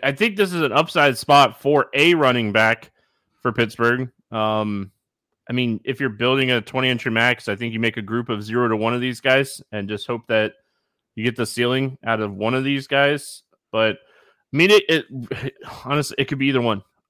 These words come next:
Um, I, I, again, I think Warren has the higher ceiling. So, like, Warren would be the guy that I'm targeting here. And I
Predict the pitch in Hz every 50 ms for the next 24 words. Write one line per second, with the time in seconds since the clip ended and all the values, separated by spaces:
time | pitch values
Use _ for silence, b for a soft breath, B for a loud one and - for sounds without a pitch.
0 | _ - 117 110 107 107 101 - 127 139 143 - 139 143 139 127 135 127 123 151
1 | 151 151 147 139 160 165 135 131 139 151 147 139 143 143 131 - - 123 127 127
2 | 120 110 - - 107 95 95 101 110 127 _ _ - - 117 107 101 101 110 107
3 | 92 - 107 107 117 123 127 123 123 117 113 110 107 98 113 117 113 104 107 95
4 | 107 107 110 110 113 110 107 101 101 _ _ _ _ _ _ _ _ _ _ _
5 | - 117 117 120 117 110 - 127 120 120 117 123 120 117 110 110 117 117 117 117
6 | 117 113 110 - - 120 120 117 117 113 110 107 - - 123